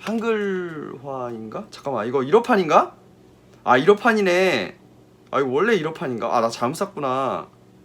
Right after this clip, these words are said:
이런 미친. 어쩔 수 없죠. <laughs> 이거는 얼마에 샀는지 기억은 잘 안 나는데 굉장히 저-, 마-, 아,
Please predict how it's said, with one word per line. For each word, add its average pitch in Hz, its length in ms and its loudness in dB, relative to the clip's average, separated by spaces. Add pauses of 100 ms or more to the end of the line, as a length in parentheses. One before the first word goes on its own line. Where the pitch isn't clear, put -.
(720)
이런 143 280 -8
미친. - 340 -20 (500)
어쩔 110 240 -6
수 - 100 -6
없죠. 127 260 -8 (560)
<laughs> - 520 -20
이거는 214 380 2
얼마에 208 380 4
샀는지 165 640 -6 (320)
기억은 156 300 -6
잘 143 160 -2
안 113 140 -4
나는데 110 180 -8
굉장히 151 400 -4
저-, - 260 -8 (120)
마-, 110 300 0
아, 110 540 -4